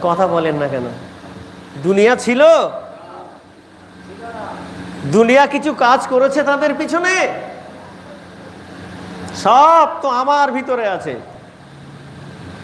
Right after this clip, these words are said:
আমিত্ব, অহংকার হলো পতনের মূল।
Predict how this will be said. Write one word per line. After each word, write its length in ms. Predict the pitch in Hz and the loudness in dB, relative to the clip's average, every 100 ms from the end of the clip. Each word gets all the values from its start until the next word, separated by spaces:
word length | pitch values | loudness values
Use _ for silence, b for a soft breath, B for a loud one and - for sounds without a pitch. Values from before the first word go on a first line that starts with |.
| - | -4
আমিত্ব, 800 | - 247 339 339 - 320 269 180 - - - - - - - - - - - - - - - | 0 4 2 2 4 4 6 2 -4 -10 -16 -20 -20 -20 -20 -20 -20 -20 -20 -20 -20 -6 0
অহংকার 680 | 196 262 254 - 247 247 208 | 4 4 2 2 4 4 2
হলো 220 | 233 220 | -2 -2
পতনের 460 | 226 214 220 214 202 | -4 -4 -4 -2 0
মূল। 400 | 202 202 175 | 2 2 0